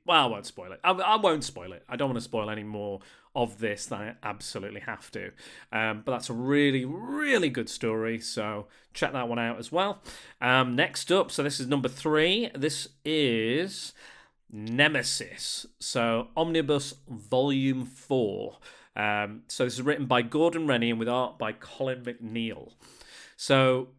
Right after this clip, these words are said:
n-, you know what I was saying about the kind of the, they should, you know, take it back further in history, go the opposite way with the Predator movies, you know, like a, like an X-Men First Class type thing, you know, put it, put it as a period piece, you know,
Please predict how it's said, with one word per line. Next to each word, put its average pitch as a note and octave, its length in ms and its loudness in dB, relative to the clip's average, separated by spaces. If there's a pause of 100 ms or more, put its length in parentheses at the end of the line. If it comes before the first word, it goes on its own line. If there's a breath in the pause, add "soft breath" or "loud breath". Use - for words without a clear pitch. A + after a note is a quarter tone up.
n-, D3+ 140 -6 (100)
you C#3+ 120 0
know F3 80 6
what E3+ 80 2
I D#3 40 2
was C#3 120 0
saying C#3 260 4
about A#2+ 540 0
the A#2 120 -4
kind A2+ 380 -6
of G#2+ 380 -6 (1080)
the, A#2 540 0
they B2 140 -2
should, - 340 -2 (200)
you D3 160 -6
know, G#2+ 140 -2
take C3+ 280 -4
it - 80 -6
back A2+ 200 -2
further A#2 460 0
in G2 60 -8
history, F#2+ 380 -14
go A#2 160 -4
the A2 120 -4
opposite F#2+ 380 -14 (100)
way E2 220 -16 (280 loud breath)
with G2+ 120 -6
the G#2 80 -4
Predator G#2 440 -6
movies, F#2+ 380 -12
you A2+ 60 -6
know, F#2+ 120 -8
like A#2+ 180 -6
a, C3+ 60 -2 (260 loud breath)
like G3 160 2
an G3 80 2
X-Men F3 340 0
First C3+ 340 0
Class - 320 -2
type G2 280 -12
thing, F#2+ 220 -12
you G2 100 -8
know, F2+ 140 -12
put D3+ 120 -2
it, - 240 -6
put - 120 2
it - 100 0
as C3+ 180 2
a A#2+ 60 -4
period G#2+ 540 -6
piece, - 280 -16 (420 loud breath)
you A2+ 100 -4
know, G2 200 -2